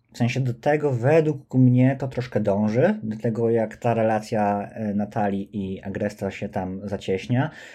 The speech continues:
Tutaj widzieliśmy, że on wsuwa jej obrączkę na palec. Ja wątpię, żeby to było zaręczyny, no bo jakby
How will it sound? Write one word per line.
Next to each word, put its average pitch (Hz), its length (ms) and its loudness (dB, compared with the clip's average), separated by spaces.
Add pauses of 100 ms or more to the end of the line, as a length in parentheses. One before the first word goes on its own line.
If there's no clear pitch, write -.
(120)
Tutaj 117 140 -2
widzieliśmy, 110 460 0
że 104 120 0
on 101 120 0
wsuwa 101 300 -4
jej 101 100 2
obrączkę 110 380 -2
na 123 80 2
palec. 139 240 -2
Ja 160 100 4
wątpię, 190 220 6
żeby 160 160 2
to 160 100 2
było 151 440 4
zaręczyny, 156 600 2
no 120 60 0
bo 113 140 -2
jakby 113 380 -4